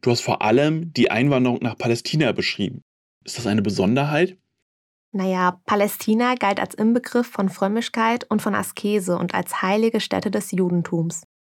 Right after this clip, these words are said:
Speaker 2: Auch für die junge Generation. Wenn man daran denkt, dass das Versprechen auf eine kostengünstige und sichere Überfahrt nach Palästina glaubhafter klang als etwa auf eine Reise nach Amerika, so erkennt man auch, dass Menschenhandel hier eine besondere Rolle gespielt haben muss.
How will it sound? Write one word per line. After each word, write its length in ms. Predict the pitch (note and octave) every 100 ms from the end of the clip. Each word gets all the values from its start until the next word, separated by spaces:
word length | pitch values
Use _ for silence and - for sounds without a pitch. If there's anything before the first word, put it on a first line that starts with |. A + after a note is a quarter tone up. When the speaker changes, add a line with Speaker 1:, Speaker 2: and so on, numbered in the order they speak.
| -
Speaker 2:
Auch 180 | G#3+ B3
für 120 | -
die 120 | A#3
junge 220 | A#3 G#3+
Generation. 800 | F3+ E3 E3 D#3 - - F3 F3+ - _ _ _ _ -
Wenn 80 | G3
man 140 | F#3+
daran 340 | F#3+ F3+ F#3 E3
denkt, 360 | F3+ G#3 C4+
dass 100 | F#3+
das 160 | F#3+ F#3
Versprechen 640 | G3 - - A#3 - G3+
auf 160 | G3+ -
eine 180 | F#3 F#3
kostengünstige 1040 | - C4+ - G3+ F#3+ A3+ - B3+ C4+ D4 -
und 180 | G3+ F#3
sichere 320 | A3+ A3 G3
Überfahrt 480 | A3 G#3+ - F3+ F#3
nach 160 | F#3
Palästina 680 | - F3+ F3+ - A3 G#3 A3
glaubhafter 840 | - F#3 G3 B3+ - F3+ - F3
klang 400 | - F3 E3+ B3 -
als 180 | G3 -
etwa 380 | G3+ G3 F#3+ F#3
auf 120 | F#3
eine 260 | F#3 F3+
Reise 280 | F3+ F#3 G3+
nach 160 | F#3+ F3+
Amerika, 640 | E3+ E3+ F3+ A3+ A#3+ C4 - _
so 140 | -
erkennt 340 | G3 F#3 G#3 A3
man 200 | F#3+ -
auch, 400 | F3 G3+ B3 - -
dass 180 | F#3+
Menschenhandel 800 | F#3+ G3+ A3+ A3 F#3+ F3+ G3 A3+
hier 220 | - G#3+
eine 160 | G3 G3
besondere 600 | F#3+ F#3 F#3+ G#3+ A3 G#3
Rolle 220 | F#3 F#3+
gespielt 420 | F3 - F3 E3
haben 220 | E3 D#3 D#3
muss. 300 | D#3+ -